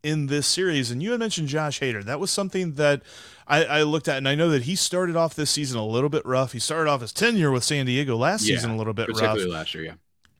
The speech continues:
Speaker 1: But he really, he's really started to right the ship and look like the Josh Hader that they were probably trading for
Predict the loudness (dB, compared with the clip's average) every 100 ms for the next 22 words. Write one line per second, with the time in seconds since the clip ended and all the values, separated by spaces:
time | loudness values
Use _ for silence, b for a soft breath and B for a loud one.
0 | _ -4 2 2 2 -2 -2 -2 -2 -4
1 | -4 -4 -4 -4 -4 -2 -2 -2 -2 0
2 | 0 0 0 0 2 0 2 0 0 -2
3 | -4 -2 0 0 -2 -2 -2 -4 -4 -2
4 | -2 0 2 2 2 0 -2 -4 -2 -2
5 | -6 -8 -14 -14